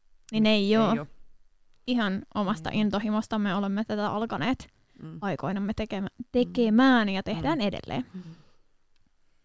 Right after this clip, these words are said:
Speaker 1: Sitten otetaanko me tanssin puolelta? Onks meillä siellä vielä, vielä jotain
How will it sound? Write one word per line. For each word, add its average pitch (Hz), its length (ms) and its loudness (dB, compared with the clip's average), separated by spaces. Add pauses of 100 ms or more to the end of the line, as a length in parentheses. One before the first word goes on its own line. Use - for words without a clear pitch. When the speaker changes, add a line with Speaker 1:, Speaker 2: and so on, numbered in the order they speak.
(1700)
Speaker 1:
Sitten 240 800 0 (400)
otetaanko 254 380 0
me 247 60 4
tanssin 226 380 2
puolelta? 233 340 -4
Onks 233 120 -2
meillä 240 200 2
siellä 220 240 0
vielä, 208 320 0 (1120)
vielä 214 340 2
jotain 214 640 2